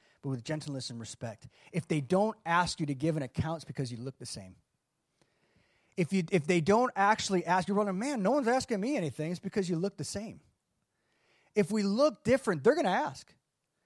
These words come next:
And now is the opportunity to actually stand before, like, it and, and hear God speak through you to them in a profound, amazing way that would allow them to hear this good news.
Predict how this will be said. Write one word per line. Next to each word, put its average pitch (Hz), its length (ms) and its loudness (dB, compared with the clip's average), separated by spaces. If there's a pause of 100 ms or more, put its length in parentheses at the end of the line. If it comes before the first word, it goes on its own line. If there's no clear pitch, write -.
(160)
And 165 280 0
now 214 340 -2
is 175 140 0
the 175 160 -6
opportunity 160 800 -4
to - 200 -6
actually 143 360 -4
stand 143 560 -8
before, 131 500 -8
like, 120 240 -8
it 123 120 -10 (340)
and, 135 240 -8
and 147 120 -2
hear 185 640 0 (340)
God 160 360 -2
speak - 800 -6
through 262 480 -2
you 127 280 -4 (320)
to 202 240 -4
them 107 300 -8 (140)
in 139 100 -8
a 127 60 -10
profound, 151 680 -8
amazing 127 640 -8
way 123 280 -4
that 117 120 -10
would 113 100 -10
allow 123 320 -4
them 123 360 -6
to 110 60 -12
hear 104 200 -12
this 95 160 -14
good 92 180 -16
news. 76 320 -20